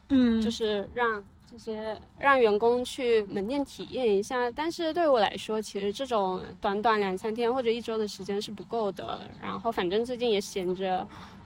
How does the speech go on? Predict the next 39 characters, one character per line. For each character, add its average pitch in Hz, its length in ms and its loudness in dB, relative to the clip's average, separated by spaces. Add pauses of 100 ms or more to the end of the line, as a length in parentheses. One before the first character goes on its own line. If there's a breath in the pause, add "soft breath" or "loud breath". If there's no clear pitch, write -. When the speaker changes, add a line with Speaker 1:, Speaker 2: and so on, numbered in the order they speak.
Speaker 2:
那 233 160 2
就 226 260 2
去 214 300 -4
试 233 200 -4
一 196 140 -4
试 - 280 -8
咯， 185 280 -2
去 196 160 -12
体 - 220 -20
验 190 240 -4
一 196 40 -4
下 202 160 -6
这 196 160 -4
一 185 200 -4
个 208 120 -6
多 208 240 0
月。 220 420 0 (220)
比 190 100 -8
如 185 80 -4
说 226 240 -2
面 269 180 0
对 269 180 -2
面 269 240 -2
跟 254 200 -2
顾 269 100 -4
客 262 160 -4
打 185 140 0
交 214 200 0
道， 247 260 4
你 180 140 0
确 - 200 -4
实 - 160 -4
能 185 160 0
够 208 80 0
发 214 200 -2
现 226 240 0
一 208 120 -2
些 208 260 -4
说 202 420 -2